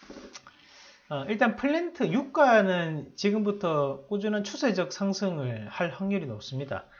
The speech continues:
뭐 트럼프가 오펙에 전화를 해도, 어, 일단은 달리는 기차를 잠깐 쉬기는 할 수 있어도 멈추지는 못한다고 저는 판단하거든요.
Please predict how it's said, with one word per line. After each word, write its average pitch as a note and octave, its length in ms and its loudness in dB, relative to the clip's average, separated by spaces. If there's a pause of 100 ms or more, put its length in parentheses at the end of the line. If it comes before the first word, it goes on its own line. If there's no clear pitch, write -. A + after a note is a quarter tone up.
(240)
뭐 C#3+ 160 -4
트럼프가 D#3+ 1040 0
오펙에 D#3+ 380 -2
전화를 E3 560 -4
해도, C#3 580 -4 (560)
어, G#2+ 260 -10
일단은 G3 420 4
달리는 G3+ 440 6
기차를 D3 800 0
잠깐 C#3+ 320 0
쉬기는 A#3 420 0
할 E3+ 100 -2
수 - 140 -10
있어도 C3 600 -8
멈추지는 F#3+ 640 -2
못한다고 D3 580 0
저는 C3 240 -6
판단하거든요. A#2+ 800 -12